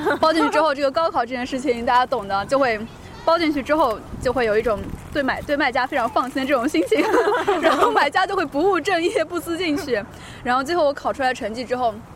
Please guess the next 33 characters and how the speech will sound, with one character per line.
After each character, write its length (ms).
我 120
对 160
比 100
了 60
一 20
下， 160
发 140
现， 160
惊 160
喜 80
地 80
发 120
现 120
自 100
己 60
竟 100
然 60
还 80
可 60
以 40
上 160
中 160
山 160
大 160
学。 200
<laughs> 2000
说 200
白 180
了 60
吧， 120
好 80
吧， 100
我 100